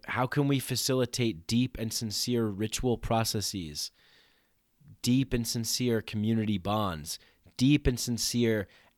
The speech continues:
active collaboration on integrative ways to implement new ways of existing and, and, and, and being in society?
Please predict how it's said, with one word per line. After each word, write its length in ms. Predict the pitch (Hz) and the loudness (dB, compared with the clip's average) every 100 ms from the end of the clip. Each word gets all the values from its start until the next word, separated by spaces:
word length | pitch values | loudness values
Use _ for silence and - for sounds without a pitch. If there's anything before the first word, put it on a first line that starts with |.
| - | -4
active 760 | 120 131 - 127 123 117 110 - _ _ _ | 0 0 0 0 2 2 0 -6 _ _ _
collaboration 1040 | - 117 117 113 113 113 113 - 117 104 98 _ - | -6 0 2 2 2 2 2 0 0 -2 -6 _ -10
on 140 | 110 | -6
integrative 840 | 101 123 123 110 117 110 110 98 95 | -4 -4 -2 0 2 4 2 0 -2
ways 640 | 104 107 104 104 92 - _ _ _ - | 0 2 2 2 0 -4 _ _ _ -4
to 540 | - 113 110 104 98 - | 2 2 2 2 -2 -4
implement 720 | 117 110 110 104 104 98 - | -4 -2 -2 -2 -2 -4 -6
new 400 | 104 104 113 113 | -4 0 2 2
ways 420 | 104 101 101 90 | 2 0 0 -2
of 140 | 95 92 | -4 -6
existing 580 | 90 101 - 107 98 | -6 -4 -4 -4 -4
and, 260 | 92 90 78 78 | -6 -8 -12 -12
and, 160 | 92 | -12
and, 380 | 69 90 87 80 | -8 -8 -8 -10
and 560 | 76 85 82 78 76 92 | -10 -8 -8 -10 -12 -2
being 320 | 107 101 87 | 0 2 0
in 120 | 78 | -4
society? 760 | - 82 95 95 98 69 50 | -4 -4 -2 -2 -2 -4 -10